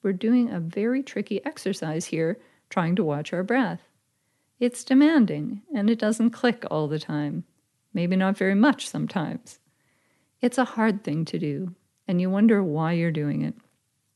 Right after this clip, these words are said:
Remember that there are whole other dimensions to this practice,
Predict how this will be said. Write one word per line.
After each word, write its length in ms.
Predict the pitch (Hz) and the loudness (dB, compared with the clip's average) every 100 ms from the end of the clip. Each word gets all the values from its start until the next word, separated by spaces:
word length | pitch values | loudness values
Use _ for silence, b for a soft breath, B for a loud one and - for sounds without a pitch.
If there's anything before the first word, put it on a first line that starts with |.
| _ _ _ _ _ _ - | _ _ _ _ _ _ -2
Remember 760 | 233 240 226 254 294 285 277 | 4 8 8 8 6 6 2
that 220 | 269 208 202 | 2 -2 -2
there 160 | 190 | -2
are 160 | 165 160 | -2 -4
whole 560 | - - 233 254 302 - | -6 -2 2 2 -2 -4
other 320 | 190 202 190 | -2 -2 -4
dimensions 720 | 214 190 175 151 160 - 165 | -2 -2 0 0 -2 -4 -4
to 160 | - 185 | -6 -6
this 220 | 170 160 | -6 -8
practice, 680 | - 170 180 - - 202 - | -10 -12 -12 -12 -14 -14 -20